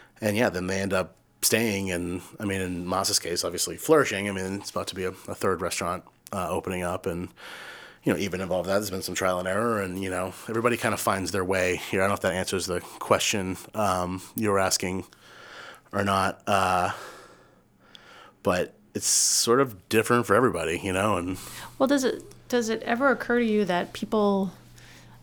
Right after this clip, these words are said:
Speaker 2: um, in Maine end up wearing so many different hats that you can't necessarily say, "Okay, this person is a chef and a chef alone,"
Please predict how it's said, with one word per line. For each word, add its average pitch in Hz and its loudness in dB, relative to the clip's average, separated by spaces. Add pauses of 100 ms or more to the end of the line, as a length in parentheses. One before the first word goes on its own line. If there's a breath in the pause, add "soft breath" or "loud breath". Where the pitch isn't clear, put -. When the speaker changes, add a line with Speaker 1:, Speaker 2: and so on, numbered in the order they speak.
(140)
Speaker 2:
um, 175 0 (220)
in 196 4
Maine 185 2 (460 loud breath)
end 220 6
up 208 4 (260)
wearing 196 4
so 196 2
many 185 2
different 180 -2 (220)
hats - -2
that - 0
you 208 0
can't 247 2
necessarily 208 4
say, 180 2
"Okay, 196 0
this 208 0
person 190 0
is 190 0
a 190 0
chef 190 0
and 180 -2
a 180 0
chef 175 -2
alone," 190 -2